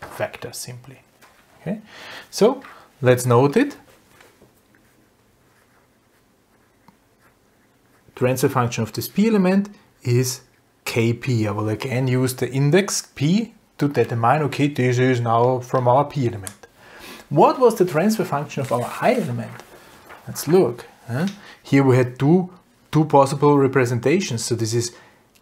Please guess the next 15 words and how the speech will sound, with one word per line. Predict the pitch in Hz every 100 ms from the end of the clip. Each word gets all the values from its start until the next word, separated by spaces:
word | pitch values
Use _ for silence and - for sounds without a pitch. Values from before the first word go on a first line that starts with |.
| _
K | - 123
I | 107 104 135
divided | 135 104 110 110
by | -
S | 110 147 202 -
or | - 131
one | 117 110 120
divided | 143 117 113 123
by | 135 -
S | 110 -
T | - 113
I, | 101 113
the | 120
integration | 104 117 - 110 120 127 120
time. | 104 117